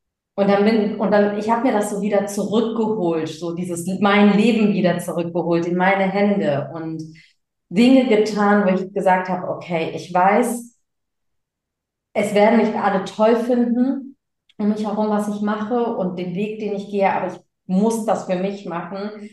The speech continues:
weil alles andere wird mich totunglücklich machen und das kann ich nicht. Und das war so, das waren so die Schritte.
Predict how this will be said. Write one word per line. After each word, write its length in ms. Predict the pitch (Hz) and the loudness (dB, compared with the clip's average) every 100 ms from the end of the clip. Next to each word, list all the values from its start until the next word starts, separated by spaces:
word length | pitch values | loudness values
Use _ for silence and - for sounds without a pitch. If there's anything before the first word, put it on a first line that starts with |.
| _ | _
weil 220 | - - | -4 -2
alles 260 | 202 208 196 | 0 2 2
andere 380 | 208 180 175 175 | 0 -2 -2 -2
wird 180 | 170 170 | -4 -6
mich 200 | 147 - | -8 -2
totunglücklich 840 | 214 214 180 170 151 - 156 - | 0 2 0 0 -2 -6 -8 -6
machen 280 | 147 143 151 | -6 -6 -4
und 80 | 151 | -6
das 220 | 147 - | -6 -8
kann 160 | 165 139 | -4 -2
ich 160 | 139 | -4
nicht. 240 | - - - _ _ _ _ _ _ _ _ _ _ | -8 -16 -20 _ _ _ _ _ _ _ _ _ _
Und 100 | 175 | -4
das 200 | 180 - | -2 0
war 320 | 185 170 165 | 0 0 -2
so, 440 | 156 156 156 - - | -4 -4 -6 -10 -4
das 180 | 185 180 | -4 -2
waren 140 | 180 | -4
so 80 | 170 | -4
die 100 | 160 | -6
Schritte. 600 | - 180 180 156 139 - | -6 -4 -4 -6 -8 -12